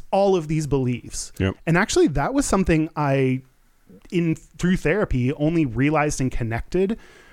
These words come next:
Speaker 1: um, was, "Oh shit, like, why do I not have self-confidence and why do I look to others for my validation?" And it's like, yeah, 'cause if I acted like myself, people make fun of me.
Speaker 2: Mm-hmm.
Speaker 1: So I had to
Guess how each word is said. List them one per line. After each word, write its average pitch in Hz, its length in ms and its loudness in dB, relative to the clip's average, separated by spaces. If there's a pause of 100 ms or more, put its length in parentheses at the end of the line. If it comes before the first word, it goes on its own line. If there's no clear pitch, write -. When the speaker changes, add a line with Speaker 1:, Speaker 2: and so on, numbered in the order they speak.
(220)
Speaker 1:
um, 135 360 0
was, 139 520 0 (440)
"Oh 202 200 0
shit, 208 300 0
like, 156 240 2
why 170 140 2
do 185 140 2
I 147 380 2
not 147 280 -2
have 156 140 0
self-confidence 139 840 -2
and 127 120 0
why 131 200 0
do 135 140 0
I 127 80 2
look 127 220 0
to - 200 0
others 131 320 0
for 135 160 0
my 127 180 0
validation?" 123 840 -2
And 180 100 0
it's 180 120 -2
like, 170 200 0 (480)
yeah, 269 220 -2
'cause 185 180 -2
if 208 140 0
I 220 100 4
acted 220 340 0
like 208 160 0
myself, 185 800 0 (920)
people 214 240 2
make 214 180 -2
fun 277 300 0
of 135 80 0
me. 120 360 -8
Speaker 2:
Mm-hmm. 95 200 0
Speaker 1:
So 190 220 2
I 185 60 4
had 180 180 2
to 170 240 2